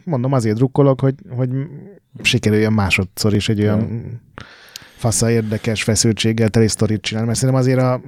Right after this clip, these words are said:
Speaker 1: azért emlékszünk rá annyira, nem csak azért, mert jól nézett ki, meg nem tudom, jó volt a játékmenet is.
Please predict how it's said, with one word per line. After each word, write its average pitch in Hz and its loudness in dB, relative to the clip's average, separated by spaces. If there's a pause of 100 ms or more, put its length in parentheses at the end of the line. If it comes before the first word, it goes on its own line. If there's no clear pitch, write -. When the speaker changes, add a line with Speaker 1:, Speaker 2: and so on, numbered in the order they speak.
(1700)
Speaker 1:
azért 123 2
emlékszünk 101 -2
rá 98 2
annyira, 98 0
nem 104 0
csak - 0
azért, 98 2
mert 98 2
jól 101 2
nézett 101 0
ki, - -4
meg 95 -2
nem 98 -2
tudom, 104 -4
jó 104 2
volt 104 2
a - 2
játékmenet 98 -2
is. 104 -6